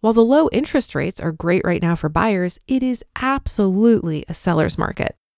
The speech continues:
And so buyers don't have the luxury of being picky or offering ten percent below asking price. In the current housing market where inventory is low, many people are willing to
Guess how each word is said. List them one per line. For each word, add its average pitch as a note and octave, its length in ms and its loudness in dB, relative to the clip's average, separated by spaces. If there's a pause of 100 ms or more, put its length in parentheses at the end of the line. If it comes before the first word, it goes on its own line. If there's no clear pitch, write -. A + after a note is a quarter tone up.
(180)
And A3 100 -4
so C4 160 2
buyers C4+ 460 -2
don't C4 220 -2
have B3+ 220 -6
the G3+ 140 2
luxury F3+ 720 0
of D#3 140 -8
being E3 280 -2
picky - 560 -2
or E3+ 300 0
offering F3+ 540 0
ten G3 300 -2
percent F3 360 -2
below E3 380 2
asking E3+ 400 -2
price. - 400 -8 (680)
In G3 140 0
the G3 80 0
current C#4+ 440 0
housing G#3+ 460 0
market G#3+ 380 0
where E3+ 240 -2
inventory G#3+ 580 -2
is F3+ 160 -4
low, F3 380 4 (260)
many C#4 320 2
people C#4+ 420 -2
are G#3+ 100 -2
willing G3+ 400 -4
to - 180 -4